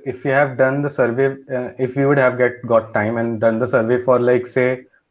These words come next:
the city who is not doing good according to C S C A F, and, like, some city like Indore, which is doing very well in the proposal.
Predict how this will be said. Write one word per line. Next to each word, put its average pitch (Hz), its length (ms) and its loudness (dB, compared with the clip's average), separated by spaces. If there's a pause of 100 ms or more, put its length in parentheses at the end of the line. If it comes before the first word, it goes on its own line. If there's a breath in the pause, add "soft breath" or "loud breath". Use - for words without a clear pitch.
the 127 200 0
city 135 340 2
who 143 140 4
is 139 100 2
not 131 260 2
doing 135 220 2
good 127 200 2
according 120 460 0
to 135 120 -2
C 120 200 -2
S 117 140 -4
C 101 200 -2
A 107 140 0
F, 156 120 -8 (340)
and, 123 300 0
like, 123 180 2
some 127 220 -2
city 120 320 -2
like 120 240 0
Indore, 120 500 2 (280)
which 120 120 -6
is 143 120 0
doing 139 260 0
very 135 220 2
well 143 200 4
in 143 160 0
the 135 300 2 (460)
proposal. 113 600 -2